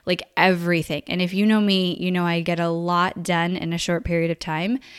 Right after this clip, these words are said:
So to have a full eight-hour deep immersive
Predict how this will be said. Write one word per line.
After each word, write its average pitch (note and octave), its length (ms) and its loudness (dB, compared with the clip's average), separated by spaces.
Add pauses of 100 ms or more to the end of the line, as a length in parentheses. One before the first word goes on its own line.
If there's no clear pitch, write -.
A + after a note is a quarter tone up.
(180)
So - 160 -4
to F#3+ 80 0
have F#3 160 0
a F3+ 60 -2
full F#3+ 600 2
eight-hour F3 720 2
deep E3+ 440 -4
immersive F3 840 0